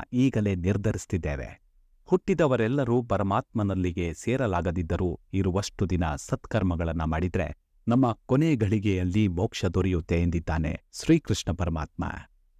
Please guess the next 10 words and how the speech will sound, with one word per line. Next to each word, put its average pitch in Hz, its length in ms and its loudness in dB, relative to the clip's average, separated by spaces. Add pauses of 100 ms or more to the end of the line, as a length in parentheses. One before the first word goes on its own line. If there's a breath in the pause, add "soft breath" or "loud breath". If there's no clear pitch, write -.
(280)
ಹಾಗಾಗಿ 85 560 -2 (320)
ಈ 160 120 6
ವಿಡಿಯೋ 131 340 2
ನೋಡೋ 131 320 4
ಪ್ರತಿಯೊಬ್ಬರು 120 720 0
ಕೂಡ 101 180 0 (120)
ನಮಗೆ 120 460 0
ನಾವೇ 92 360 0
ಪಣ 110 260 -2
ತೊಡೋಣ, 85 380 -4